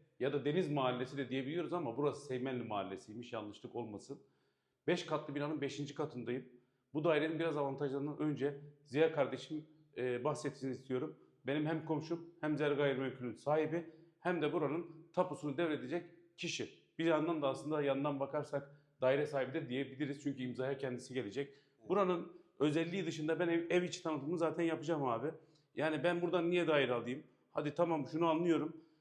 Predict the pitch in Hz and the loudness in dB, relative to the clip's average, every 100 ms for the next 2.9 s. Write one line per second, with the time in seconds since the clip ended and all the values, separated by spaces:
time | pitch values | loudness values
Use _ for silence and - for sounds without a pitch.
0 | _ - 117 120 - 147 165 175 170 170 | _ -8 -4 -2 -2 0 2 2 0 -2
1 | 139 151 143 120 156 175 156 - - 135 | 2 2 2 2 2 4 2 0 2 2
2 | 120 127 143 196 - - - - | 4 2 2 2 0 -14 -14 -14